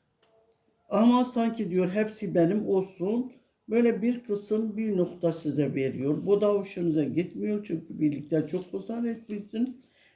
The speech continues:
Ve bir, yani bir yerden bir pay veriyor size ama siz kabul etmiyorsunuz.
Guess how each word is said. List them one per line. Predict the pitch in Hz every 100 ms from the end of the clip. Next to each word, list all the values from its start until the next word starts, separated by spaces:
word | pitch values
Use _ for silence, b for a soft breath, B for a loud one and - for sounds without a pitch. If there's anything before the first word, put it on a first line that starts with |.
| b -
Ve | 240 233
bir, | 240 196
yani | 185 180 202 190 185
bir | 208
yerden | 180 180 170 196 190
bir | 214 208
pay | 208 165 147
veriyor | 147 185 226 226
size | 240 226 262
ama | - 190 220
siz | 220 233 -
kabul | - 160 160
etmiyorsunuz. | 147 147 143 139 131 - 160 214